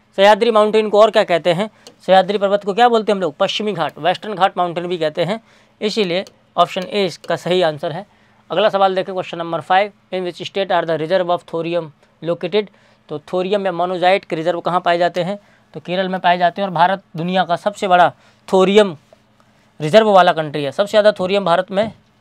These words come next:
ही पाए जाते हैं, वो भी केरल में सबसे ज़्यादा। महावीर सेंचुरी कहाँ है? तो भगवान महावीर जो सेंचुरी है, वो गोवा में लोकेटेड है,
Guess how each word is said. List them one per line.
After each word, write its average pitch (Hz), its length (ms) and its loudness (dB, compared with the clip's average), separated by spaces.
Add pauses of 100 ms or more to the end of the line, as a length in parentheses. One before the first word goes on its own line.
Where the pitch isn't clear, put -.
(140)
ही 220 80 -6
पाए 160 240 4
जाते 151 220 0
हैं, 180 80 -2
वो 180 120 -4
भी 202 100 -8
केरल 175 280 -6
में 156 100 -12
सबसे 147 200 -18
ज़्यादा। 135 260 -12 (960)
महावीर 180 440 6
सेंचुरी 190 340 -2
कहाँ 180 260 2
है? 226 140 -2 (340)
तो 175 60 -6
भगवान 170 300 4
महावीर 180 440 0
जो 185 200 -6
सेंचुरी 175 380 -6
है, 165 200 -4 (340)
वो 165 100 -4
गोवा 175 280 2
में 208 100 0
लोकेटेड 190 440 -4
है, 240 140 0